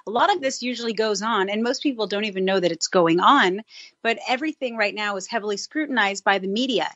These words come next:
And so, unfortunately, what that does is... Um, as you mentioned, it can actually lead to further vaccine skepticism. What we should take this is the fact that they put a pause on it to investigate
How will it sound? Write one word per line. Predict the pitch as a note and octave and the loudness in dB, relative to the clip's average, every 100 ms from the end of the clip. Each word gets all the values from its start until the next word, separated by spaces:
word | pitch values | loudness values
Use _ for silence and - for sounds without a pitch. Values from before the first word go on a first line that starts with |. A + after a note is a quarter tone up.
| - | -8
And | F#3+ G3 | -4 -4
so, | - G#3 F#3 | -4 -2 -2
unfortunately, | F#3 B3 B3+ - F#3+ F3+ | -2 -2 -4 -2 -2 2
what | G3 A3+ | 2 4
that | G3 D#3+ | 2 0
does | - G#3+ C4+ B3 - | 2 2 2 -2 -2
is... | F3 F3 E3+ - - - - - _ - | 0 0 -2 -10 -16 -18 -20 -20 _ 0
Um, | F#3 G3 | 2 2
as | G#3 G3+ | 0 0
you | |
mentioned, | G3+ B3+ D4+ A#3 F#3 F#3 | 2 4 4 4 2 2
it | A3+ A3 | 0 0
can | A3+ | -2
actually | - A#3 A#3+ B3 | 0 0 0 -2
lead | G3 G3 F#3+ | 0 0 -2
to | - G#3+ | -2 -2
further | G3 G#3 G#3 G#3 | 0 0 2 2
vaccine | F#3 F#3 - - G3 G3 F#3+ - - | 2 0 -2 -2 0 0 0 -6 -12
skepticism. | - - E4 E4 - F3 E3 D#3+ F#3+ | -2 2 2 0 -2 -4 -4 -6 0
What | A#3 B3 | 2 2
we | B3 A3 | -4 -4
should | G4 G4+ | -4 -2
take | F4 B3+ | 0 0
this | G#3+ G3+ | -4 -6
is | F3 F3 - | -6 -6 -8
the | G#3 | -4
fact | A#3+ C4 - | 0 0 -2
that | A3+ | -4
they | A3 G#3+ | -4 -4
put | A3+ | -6
a | |
pause | G3+ - D4 D4 | -8 -4 -2 0
on | G#3 F3+ | 0 2
it | F3+ F#3+ | 0 -4
to | - A3 | -8 -8
investigate | F#3+ G3+ C#4 - C4+ G3+ F3+ F3+ | -4 -4 -4 -8 -6 -4 -4 -4